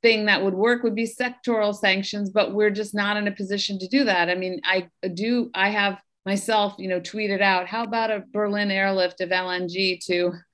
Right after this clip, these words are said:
<laughs> to Europe?" The reality is, though, that it's not very easy to organize. We, you know, you have to have ships, you have to have ports, and you have to have the natural gas. <laughs> So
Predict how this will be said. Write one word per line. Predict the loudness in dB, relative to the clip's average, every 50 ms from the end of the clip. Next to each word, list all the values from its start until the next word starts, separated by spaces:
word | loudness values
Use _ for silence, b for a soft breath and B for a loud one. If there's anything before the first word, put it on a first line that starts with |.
| -20 _ -16
<laughs> | -16 -16 -16 -20 -20 -20 -20 -20 -20 -20 _ -6
to | 0 2 4 6 6 6 4 4 2
Europe?" | 2 2 2 4 4 4 2 0 -4 -10 _ b b b b b b b b _ -6 -2
The | 0 2
reality | 4 6 6 6 6 6 6 6 6 6 4
is, | 4 4 2 0 0
though, | 2 4 4 4 4
that | 4 2 2
it's | 0 -4 -6
not | -4 -4 -2 -2 -4 -4 0
very | 2 2 4 4
easy | 2 0 0 -2 -2 -2 -2
to | -2
organize. | 0 0 0 0 0 0 0 0 0 -2 -2 -4 -6 -8 -8 -12 _ _ _ _ _ -4
We, | -4 -4 -4 -2 -2
you | 0 0 2
know, | 2
you | 2 0 0
have | 0 0 -2 -2 -2
to | -2 0
have | 0 2 0 0
ships, | 0 0 2 2 2 0 -2 -6 -4
you | -2 -2
have | -2 -2 -4 -4
to | -2
have | -2 -2 -2 -6 -4 0
ports, | 2 4 4 4 2 0 -2 -6
and | -4 -4 -2
you | -2 -2
have | -2 -2 -2 -2
to | -4 -4
have | 0 0 2 2 2 2 0 -2 -4 -4
the | -2 -2
natural | 0 0 -2 -2 -2 -4 -4 -4 -2
gas. | 2 2 2 2 2 -2 -4 -6 -8 -8 -8 -6 -6
<laughs> | -6 -6 -8 -12 B B B B B B B B -2
So | 2 6 8 8 8 8 6 4 0 -4 -10